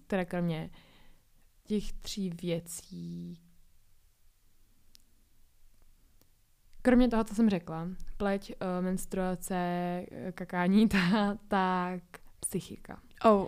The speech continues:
Speaker 2: ano, to
Speaker 1: A
Speaker 2: jsem teď
Speaker 1: chuť do života, hej, ty, pogo. A c-, jakože chuť do, chuť do života, taková ta energie, chuť do života, cvičení. Když to, jako, mm,
Speaker 2: Myslím sračky, tak nemám chuť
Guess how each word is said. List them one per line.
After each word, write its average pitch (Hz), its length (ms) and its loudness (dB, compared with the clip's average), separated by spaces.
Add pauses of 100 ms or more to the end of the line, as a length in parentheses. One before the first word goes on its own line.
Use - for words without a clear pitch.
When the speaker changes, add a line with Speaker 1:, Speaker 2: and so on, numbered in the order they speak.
(100)
Speaker 2:
ano, 170 280 0
to 170 160 0
Speaker 1:
A 202 160 6
Speaker 2:
jsem 202 140 6 (200)
teď 226 140 6
Speaker 1:
chuť 196 80 -2
do 202 100 8
života, 170 480 0
hej, 165 440 0
ty, 165 180 -6 (120)
pogo. 269 320 0 (380)
A 202 60 0
c-, - 160 0
jakože 226 260 6
chuť 233 160 2
do, 214 160 4
chuť 247 160 0
do 226 140 4
života, 214 120 0
taková 233 180 0
ta - 220 -4
energie, 220 340 -2
chuť 214 160 -6
do 214 100 -2
života, 196 400 -6
cvičení. 165 440 -6 (960)
Když 208 200 0
to, - 200 -10
jako, 214 160 -2 (220)
mm, 208 440 4 (920)
Speaker 2:
Myslím 226 260 4
sračky, 208 400 2
tak 202 180 -2
nemám 185 200 2
chuť 185 180 -2